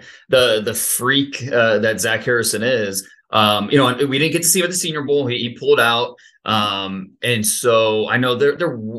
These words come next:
there were some lingering injury stuff that, uh, was part of the reason. And, you know, he's working through that. Hopefully he's full go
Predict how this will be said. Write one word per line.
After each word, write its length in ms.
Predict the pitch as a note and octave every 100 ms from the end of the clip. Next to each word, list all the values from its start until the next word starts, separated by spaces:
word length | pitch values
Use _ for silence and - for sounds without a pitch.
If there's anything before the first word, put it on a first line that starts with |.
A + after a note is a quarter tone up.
| A#2+
there 120 | C3+
were 140 | B2
some 220 | C3+ C#3+ A#2+
lingering 460 | B2+ A#2 B2 A#2+
injury 280 | A#2 A2 B2
stuff 420 | B2 B2+ B2 A#2+
that, 280 | A2+ G#2+ - - - -
uh, 340 | G#2+ G2+ G2 -
was 160 | A2
part 300 | - A2 A2+
of 40 | A2+
the 60 |
reason. 480 | A2+ A#2 A#2 A2+ A2
And, 240 | G2 F#2
you 60 | A2
know, 160 | F#2+ F#2+
he's 280 | G#2+ G2+
working 280 | F#2+ G#2 A2
through 180 | - A2
that. 200 | G2 G2+
Hopefully 340 | B2+ B2+ B2
he's 240 | A2+ A2 -
full 200 | A#2 G#2+
go 320 | G2+ A2+ A2+